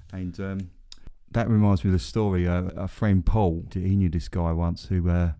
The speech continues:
he got to drive loads of cars when the National Lottery was just starting up, because he basically went in and said he'd won some money in the lottery, and he got to drive all these nice sort of cars and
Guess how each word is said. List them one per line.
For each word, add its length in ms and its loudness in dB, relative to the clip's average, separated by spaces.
he 100 2
got 180 -2
to 140 -6
drive 320 0
loads 240 0
of 60 -2
cars 340 0
when 100 2
the 80 2
National 360 0
Lottery 300 -2
was 160 -6
just 180 -10
starting 420 0
up, 180 -2
because 300 -8
he 200 -6
basically 440 -2
went 180 0
in 80 0
and 140 0
said 260 -4
he'd 240 -6
won 240 0
some 200 -2
money 200 0
in 60 0
the 80 2
lottery, 480 0
and 240 -2
he 120 2
got 260 -8
to 100 -8
drive 380 0
all 80 -2
these 240 -2
nice 300 0
sort 260 -12
of 120 -18
cars 540 -12
and 200 -14